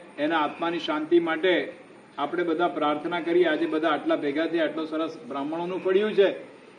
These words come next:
અને બ્રાહ્મણોના ફળિયામાં આવો મંત્રોચ્ચાર થાય. આપણે એના ઋણી છીએ. એ રાકેશભાઈ અને એના પરિવારનું આ બ્રાહ્મણ ફળિયું ઋણી છે કે જે ફળિયાના બે મંદિરની અંદર, બે શિવાલયની અંદર એ વર્ષોથી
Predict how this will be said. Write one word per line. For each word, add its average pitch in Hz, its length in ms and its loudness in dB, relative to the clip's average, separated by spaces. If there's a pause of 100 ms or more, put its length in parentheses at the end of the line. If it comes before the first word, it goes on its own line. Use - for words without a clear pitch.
(140)
અને 185 280 2
બ્રાહ્મણોના 170 560 0
ફળિયામાં 175 440 2
આવો 180 160 4
મંત્રોચ્ચાર 185 600 0
થાય. 185 120 2
આપણે 190 320 2
એના 196 140 2
ઋણી 220 420 2
છીએ. 185 220 4 (800)
એ 175 80 4
રાકેશભાઈ 190 840 4 (500)
અને 190 180 2
એના 196 240 2
પરિવારનું 196 720 4
આ 196 40 2
બ્રાહ્મણ 180 440 0
ફળિયું 185 380 6
ઋણી 208 340 4
છે 196 240 6 (500)
કે 190 120 6
જે 185 200 6
ફળિયાના 196 500 4
બે 190 240 2
મંદિરની 196 560 4
અંદર, 196 280 4
બે 185 200 2
શિવાલયની 185 580 4
અંદર 196 280 4
એ 190 60 8
વર્ષોથી 180 840 4